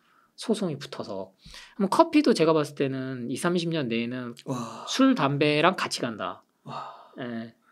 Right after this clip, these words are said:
Speaker 2: 그걸 지금 몇 년 동안 먹었는데.
Speaker 1: 커피만 끊어보세요.
Speaker 2: 와.
Speaker 1: 뭐, 머리가 맑아져요.
Speaker 2: 차는 괜찮아요.
Speaker 1: 그러니까 차를 대체하는 게 이제 커피가
Speaker 2: 어.
Speaker 1: 해버린 거죠.
Speaker 2: 어.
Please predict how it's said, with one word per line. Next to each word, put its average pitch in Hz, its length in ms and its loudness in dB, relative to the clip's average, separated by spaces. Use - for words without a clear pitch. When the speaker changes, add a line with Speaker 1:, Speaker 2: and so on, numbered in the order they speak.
Speaker 2:
그걸 139 240 -2
지금 135 180 -2
몇 117 100 0
년 135 180 0
동안 131 220 -2
먹었는데. 110 480 -8
Speaker 1:
커피만 233 400 0
끊어보세요. 127 580 -4
Speaker 2:
와. - 60 -20
Speaker 1:
뭐, 131 320 -2
머리가 139 480 2
맑아져요. 117 680 -2
Speaker 2:
차는 370 320 2
괜찮아요. 143 420 -8
Speaker 1:
그러니까 226 300 8
차를 277 1040 10
대체하는 233 540 8
게 220 80 10
이제 170 140 6
커피가 165 800 4
Speaker 2:
어. 120 180 -8
Speaker 1:
해버린 220 280 6
거죠. 110 340 -10
Speaker 2:
어. 127 120 -8